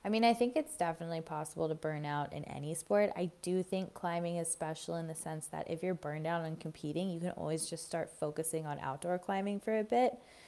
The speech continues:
Um, and that's just a great outlet. And, you know, maybe you do that for a bit and then you come back to competitions, or maybe you decide, "Actually, I never wanna do competitions again." But you can still make a career out of climbing in either arena, and you can still be super strong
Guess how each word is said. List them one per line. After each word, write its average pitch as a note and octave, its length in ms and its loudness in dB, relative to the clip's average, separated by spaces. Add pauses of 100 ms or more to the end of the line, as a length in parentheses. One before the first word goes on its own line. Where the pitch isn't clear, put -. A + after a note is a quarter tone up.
(420)
Um, D#3 520 6
and E3 280 2
that's E3 440 8
just G3+ 160 4
a F#3 80 6
great E3+ 400 4
outlet. G3 560 6
And, F3 280 0
you F3+ 60 2
know, E3+ 140 4
maybe E3 240 4
you E3+ 160 4
do D#3+ 160 2
that D#3 240 4
for E3 100 2
a D#3+ 60 4
bit E3 180 4
and E3 100 -2
then D#3+ 120 0
you D3+ 80 -2
come D#3 260 -2
back D#3 380 -2
to E3 240 4
competitions, F3+ 840 0
or E3+ 140 2
maybe D#3+ 260 0
you D#3+ 120 2
decide, D3+ 460 0
"Actually, D#3 460 -2
I D#3+ 40 0
never D#3 260 -2
wanna D3 180 -4
do D3+ 140 -4
competitions D#3+ 720 -4
again." G#3+ 340 2 (460)
But F#3 100 4
you F#3 80 4
can F3+ 140 2
still E3+ 220 4
make E3+ 200 0
a E3+ 80 0
career D3+ 400 0
out E3 140 4
of E3 120 0
climbing E3+ 420 -2
in D#3+ 100 -2
either D#3 640 0
arena, F#3+ 480 2 (520)
and D#3 380 4
you D#3+ 60 2
can D#3 160 0
still D3+ 220 0
be C#3+ 120 -2
super D3 320 -2
strong C#3+ 560 2